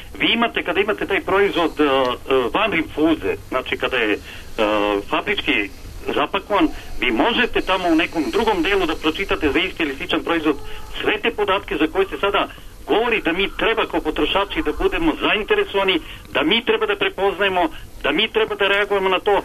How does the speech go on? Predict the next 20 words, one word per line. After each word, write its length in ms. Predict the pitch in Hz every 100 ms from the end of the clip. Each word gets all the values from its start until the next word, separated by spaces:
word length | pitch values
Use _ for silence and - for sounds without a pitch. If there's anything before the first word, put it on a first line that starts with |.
| - -
a 140 | 135
pri 180 | 131 147
tome 320 | 208 226 208
nam 180 | 175 160
se 160 | - 143
osnovna 520 | - 226 233 254 208
mogućnost 400 | 170 160 226 190
da 60 | 175
vidimo 180 | 220 202 147
šta 260 | - 202
je 180 | 233 175
sadržaj. 480 | - 175 107 - - - - -
Mi 120 | - 226
imamo, 220 | 214 208
recimo, 360 | 196 196 202 170 131 - -
u-, 320 | 156 151 151 -
umanjenu 420 | 196 208 190 156
cenu 340 | - 196 196
nekog, 300 | 175 180 170
e, 460 | - - - -